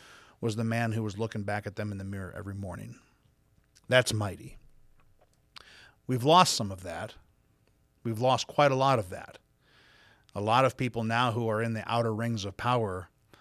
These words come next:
weren't very successful in the inner rings, and we expect them to be successful in the outer rings by some kind of weird, perverted sense of osmosis, and it's not gonna happen. If you wanna be a man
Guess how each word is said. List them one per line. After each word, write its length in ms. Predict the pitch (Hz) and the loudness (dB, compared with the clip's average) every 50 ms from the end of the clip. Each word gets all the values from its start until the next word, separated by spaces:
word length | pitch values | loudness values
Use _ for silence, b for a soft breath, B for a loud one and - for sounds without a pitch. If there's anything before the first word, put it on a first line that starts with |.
| b b b b b b b b _ _ | b b b b b b b b _ _
weren't 220 | 107 117 127 113 117 | -4 -4 -2 -2 -2
very 220 | 120 117 117 110 | -2 -2 0 -2
successful 680 | - - 110 - - - 131 120 - - - 113 104 104 | -4 -4 -4 -2 -2 0 0 0 -2 -2 -4 -4 -6 -6
in 120 | 107 107 | -6 -6
the 120 | 104 110 | -2 0
inner 180 | 131 139 135 123 | 2 4 4 2
rings, 480 | 104 92 87 80 78 - - - - - - _ _ _ _ _ _ _ _ _ | 2 -2 -6 -10 -12 -10 -8 -8 -8 -10 -12 _ _ _ _ _ _ _ _ _
and 100 | - 101 | -10 -8
we 140 | 101 113 120 | -4 -4 -4
expect 440 | 110 98 - - - 135 123 - - | -4 -2 -4 -2 0 0 -2 0 -2
them 120 | - 113 | -4 -4
to 80 | 107 107 | -4 -4
be 80 | 110 110 | -4 -2
successful 560 | - - 117 - - 123 123 - - - 110 | -2 -4 -4 -4 -4 -2 -2 -2 -4 -6 -6
in 80 | 104 | -6
the 120 | 101 101 101 | -6 -4 -2
outer 220 | 110 117 117 110 | 0 0 0 0
rings 280 | 104 107 104 101 98 92 | 0 -2 -2 -4 -6 -6
by 200 | - 104 95 95 | -8 -8 -8 -6
some 240 | - - 127 120 113 | -4 -4 -4 -4 -4
kind 220 | - 120 117 107 | -4 -6 -6 -6
of 140 | 104 95 95 | -6 -8 -8
weird, 440 | 101 113 117 113 113 110 101 98 b b b b b b b b b _ _ | -6 -6 -4 -4 -4 -6 -8 -12 b b b b b b b b b _ _
perverted 580 | - 127 113 95 104 117 120 123 117 110 95 98 | -6 -6 -4 -2 0 2 2 2 0 -2 -4 -4
sense 380 | - - 131 123 123 120 - 113 | -2 -2 0 0 0 0 -2 -2
of 100 | 98 117 | 2 2
osmosis, 800 | 117 117 110 - 123 113 117 127 143 135 - - 110 - - B B B B B B B B - | 2 4 4 2 2 2 4 4 4 4 2 2 0 0 -2 B B B B B B B B 0
and 160 | 139 131 131 | 2 2 4
it's 200 | 127 - - 131 | 2 0 0 2
not 340 | 127 131 139 151 151 - 147 | 4 4 4 4 4 2 0
gonna 220 | 139 135 131 117 | 0 0 0 0
happen. 580 | 107 - - 131 123 120 - - 95 - - - - _ _ _ _ _ _ _ _ - | -2 -2 0 0 0 0 -2 -8 -12 -12 -14 -18 -20 _ _ _ _ _ _ _ _ -16
If 160 | - - - | -14 -8 -2
you 140 | 123 143 160 | 0 2 4
wanna 220 | 190 208 202 180 | 4 4 2 2
be 160 | 147 147 135 | 2 2 2
a 60 | 120 | 2
man 560 | 110 110 113 120 120 117 104 - - - - | 2 2 2 2 2 2 0 -2 -6 -12 -18